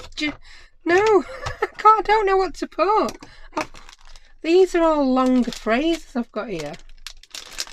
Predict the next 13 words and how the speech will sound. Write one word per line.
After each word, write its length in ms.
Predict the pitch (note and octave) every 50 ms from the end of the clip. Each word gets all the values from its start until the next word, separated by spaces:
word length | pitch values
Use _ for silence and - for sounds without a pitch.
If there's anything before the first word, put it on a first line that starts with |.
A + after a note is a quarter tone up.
| - -
And 480 | B3+ A#3 A#3+ B3 B3+ B3 B3 B3 A#3 A3+ - - - - - - - - - - - - - _ - - - - - -
it 260 | E3 D#3+ - - -
begins. 560 | - C#4 A3 A3 F#3 F3 E3 E3 - - -
I'm 100 | A3+ B3
gonna 160 | C4+ C#4+ C#4+
go 120 | B3+ C#4 B3
for 120 | - -
it 220 | C#4 C4 B3+ -
begins. 840 | B3 B3 G#3 - F#3 E3+ D#3+ D3 D#3+ D#3+ E3 E3 - - - - _ - - - - - - - - - - - - - - - - - - - - - - - A3+
Right, 480 | F#3+ F#3+ G3 F3+ F3+ F3+ E3+ E3+ -
where's 360 | A3 A3+ B3 B3+ B3+ - - B3+
my 100 | B3+ - -
eye? 480 | G3 E3+ E3 E3+ E3+ E3+ F3+ F3+ -